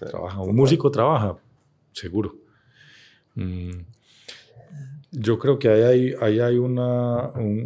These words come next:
Speaker 1: un camino de reflexión que hay que, que hay que seguir profundizando en esta época, porque, por ejemplo, Jorge Giraldo, el profesor de afid, me mandaba en estos días un texto.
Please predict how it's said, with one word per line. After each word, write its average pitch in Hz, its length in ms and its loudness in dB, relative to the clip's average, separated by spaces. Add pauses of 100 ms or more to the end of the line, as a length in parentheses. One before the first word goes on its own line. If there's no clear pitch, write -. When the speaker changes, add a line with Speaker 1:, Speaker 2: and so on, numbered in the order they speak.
Speaker 1:
un 101 80 -4
camino 120 360 0
de 107 80 -2
reflexión 95 800 -6 (1400)
que - 80 -4
hay 110 120 -2
que, 117 220 -6
que 117 120 -4
hay 101 80 -2
que 117 120 -2
seguir 117 260 2
profundizando 95 680 -2
en 117 80 -2
esta 120 320 -2
época, 95 300 -6
porque, 101 320 -12
por 127 120 -2
ejemplo, 123 320 2
Jorge 113 220 2
Giraldo, 127 320 0
el 131 40 -8
profesor 113 280 -2
de 127 80 -2
afid, 110 260 -4
me 123 80 -6
mandaba 110 280 -4
en 123 80 -8
estos 120 180 -14
días 123 160 -8
un 131 160 -10
texto. 123 460 -10